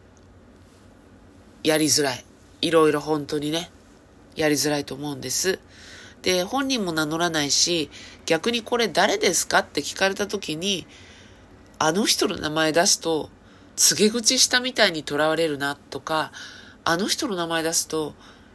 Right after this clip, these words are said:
自分逃げてるみたいに思われるかなと思ってですね、なかなか人の指摘ができないということがありますが、えー、私はですね、プライベートはともかく、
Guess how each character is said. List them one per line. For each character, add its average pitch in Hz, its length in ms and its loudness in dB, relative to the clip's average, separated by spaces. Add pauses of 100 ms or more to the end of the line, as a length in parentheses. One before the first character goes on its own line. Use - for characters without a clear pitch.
(160)
自 160 200 0
分 226 280 0
逃 220 120 2
げ 311 120 2
て 208 140 2
る 180 80 -2
み 156 120 -8
た 147 100 -6
い 143 40 -6
に 139 60 -10
思 139 180 -6
わ 175 80 0
れ 185 80 -2
る 160 120 -4
か 123 120 -8
な 131 160 -10 (360)
と 220 180 0
思 202 240 0
っ 214 60 -4
て 156 160 -8
で 131 100 -8
す - 160 -4
ね、 135 180 -8 (360)
な 147 100 -4
か 180 160 4
な 185 120 0
か 180 340 4
人 - 240 -4
の 170 60 -6
指 170 120 -2
摘 160 300 -4
が 151 100 0
で 143 140 -2
き 185 180 -6
な 175 140 0
い 127 80 -8
と - 100 -12
い 127 80 -8
う 123 60 -10
こ 139 120 -12
と 131 140 -8
が 120 160 -8
あ 135 80 -4
り 151 140 -6
ま 156 160 -8
す - 160 -10
が、 156 280 -4 (520)
え 185 300 -2
ー、 - 20 2
私 214 420 0
は 269 140 -2
で 175 100 -4
す - 140 -6
ね、 135 260 -16 (560)
プ 202 100 -6
ラ 240 140 6
イ 277 80 0
ベ - 200 -2
ー - 20 -6
ト 180 160 -2
は 151 80 2
と 185 160 -8
も 180 140 -6
か 147 160 -10
く、 156 360 -6